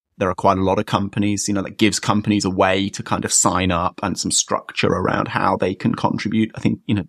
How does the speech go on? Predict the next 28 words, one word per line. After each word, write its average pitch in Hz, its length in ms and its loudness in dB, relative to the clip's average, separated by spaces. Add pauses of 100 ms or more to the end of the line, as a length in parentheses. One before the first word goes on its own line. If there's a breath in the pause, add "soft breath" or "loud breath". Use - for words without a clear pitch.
(880)
uh, 50 460 -4 (680)
all 107 200 -2
of 90 60 -4
that 123 220 -2
could 127 200 2
be, - 100 -8
could 156 220 4
be 120 100 0
much 101 220 0
better. 110 240 4
There's 101 180 0
many 117 220 4
ways 92 200 2
in 95 60 -2
which 101 120 -6
that - 160 -2
could 95 120 -8
be 92 60 -6
better, 87 180 0
but, 113 120 -2
like, 95 160 -4
at 110 80 -12
least 107 240 -4
it's - 120 -8
something. 98 520 -4 (420)
Um, 90 420 0 (140)
and, 87 640 -6
um, 80 500 -4